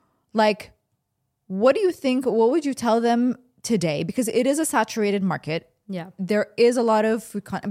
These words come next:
Speaker 1: and you started early. Like, you started when it first st-, like, when it first hit. You were in high
Speaker 2: Yeah.
Speaker 1: school.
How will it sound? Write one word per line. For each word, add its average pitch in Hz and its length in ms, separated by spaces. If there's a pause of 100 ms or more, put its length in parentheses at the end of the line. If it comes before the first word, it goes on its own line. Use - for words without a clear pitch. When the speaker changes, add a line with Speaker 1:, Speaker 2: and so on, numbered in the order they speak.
(100)
Speaker 1:
and 214 160
you 269 100
started 233 440
early. 165 300
Like, 147 240
you 196 60
started 233 320
when 202 240
it 175 160
first - 460 (200)
st-, - 260 (280)
like, 180 120
when 165 100
it 151 60
first 180 200
hit. 254 180
You - 100
were 165 40
in 165 60
high 202 100
Speaker 2:
Yeah. 311 40 (100)
Speaker 1:
school. 170 260